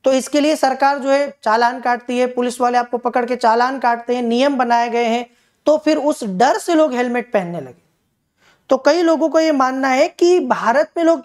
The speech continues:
ऐसे नहीं सुधरेंगे, आप इसके लिए नियम बनाओ, कानून बनाओ बाकायदा कि वोट नहीं डालोगे तो आपको जो है क्या किया जाएगा, दंड दिया जाएगा, सजा दी जाएगी। अब इसके विपक्ष में भी लोग तर्क देते कि ऐसा नहीं कर सकते, क्योंकि ये तो हमारे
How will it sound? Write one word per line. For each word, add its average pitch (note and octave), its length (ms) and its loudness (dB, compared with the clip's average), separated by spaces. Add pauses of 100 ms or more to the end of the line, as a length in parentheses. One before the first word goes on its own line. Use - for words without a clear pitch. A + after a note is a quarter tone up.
ऐसे B3 280 -2
नहीं F4+ 160 0
सुधरेंगे, B3 400 -2
आप C4 220 0
इसके D4 180 -4
लिए D#4 120 2
नियम C#4 380 2
बनाओ, G3+ 280 -4 (120)
कानून D#4 460 0
बनाओ C#4 280 0
बाकायदा A3+ 560 0 (340)
कि C4 100 -2
वोट C#4 320 2
नहीं C4+ 260 -4
डालोगे C#4 360 0
तो C#4+ 120 0
आपको C4 280 0
जो B3 120 -2
है C4 120 0
क्या C4 200 -2
किया B3+ 240 -2
जाएगा, B3+ 380 0 (280)
दंड A#3+ 260 0
दिया B3 240 0
जाएगा, B3 240 0
सजा A#3+ 280 -2
दी A#3+ 160 -4
जाएगी। A#3 340 -2 (960)
अब D4+ 300 2
इसके D#4+ 340 -2
विपक्ष C#4+ 440 -2
में E4+ 140 0
भी E4+ 80 4
लोग D#4 160 2
तर्क C#4 320 -2
देते C#4 280 -2
कि D#4 120 -2
ऐसा C#4+ 220 0
नहीं D4 180 -2
कर C4 120 0
सकते, G3+ 300 -6
क्योंकि B3+ 240 -2
ये C4+ 140 0
तो C4+ 120 2
हमारे B3 680 -2